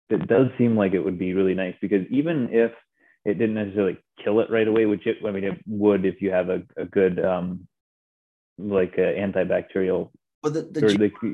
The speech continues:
Speaker 1: know.
Speaker 2: gym already has their, their, you know, tried and tested
Speaker 1: Yeah.
Speaker 2: surface
Speaker 1: Their spray stuff. Yeah, that's true.
Speaker 2: that work with the viscosity of basically water.
Speaker 1: Yeah, and that's what you would want. I think that would be the right viscosity, and you spray it on there,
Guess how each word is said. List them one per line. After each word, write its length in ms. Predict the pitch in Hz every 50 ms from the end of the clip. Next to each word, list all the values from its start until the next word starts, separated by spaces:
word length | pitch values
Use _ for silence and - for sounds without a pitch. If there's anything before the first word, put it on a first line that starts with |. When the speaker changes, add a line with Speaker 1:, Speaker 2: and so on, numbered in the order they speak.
| -
Speaker 1:
know. 60 | -
Speaker 2:
gym 180 | - - - 156
already 340 | 151 147 143 143 139 139 131
has 380 | 117 123 113 117 123 113 107
their, 320 | 107 110 104 98 95 95 90
their, 380 | 85 98 95 92 90 87 - -
you 100 | - 113
know, 120 | 104 92 90
tried 340 | - - - 107 101 98
and 140 | 98 95 95
tested 540 | - - 104 98 98 - - - 95 92 87
Speaker 1:
Yeah. 220 | 67 57 58 - - - _ _ _
Speaker 2:
surface 400 | _ _ - 107 - - 101 98 92
Speaker 1:
Their 160 | 92 - - - -
spray 380 | _ - 90 78 71 76 - -
stuff. 220 | _ 73 73 82 - -
Yeah, 160 | - - 80
that's 240 | 80 87 80 - - - -
true. 200 | - 87 82 - - - - - - - _ _ _ _ _ _ _
Speaker 2:
that 240 | - 220 202 - - _ _
work 320 | - 202 110 110 104 107
with 160 | 104 104 98
the 60 | - 95
viscosity 680 | 98 95 - - - 98 95 101 - - - 95 98
of 160 | 95 90 -
basically 440 | 92 95 92 - - 87 - 92 90
water. 500 | 82 90 90 92 92 92 90 90 92 - - - - - - - - - - - - - _ -
Speaker 1:
Yeah, 320 | 104 101 95 90 90 92 - _ -
and 140 | 104 104
that's 180 | 107 101 87 -
what 80 | 95 82
you 120 | 71 76
would 80 | 73 67 76
want. 220 | 78 85 80 76
I 40 | 95
think 160 | - 92 82 -
that 100 | 85 -
would 100 | - -
be 80 | - 85
the 120 | 85 85
right 160 | 87 - -
viscosity, 580 | - - - - 92 90 90 85 - - 92 90
and 100 | 87 87
you 60 | 87 -
spray 240 | _ - 98 92 92
it 40 |
on 160 | 90 90 92 95
there, 240 | 92 92 90 -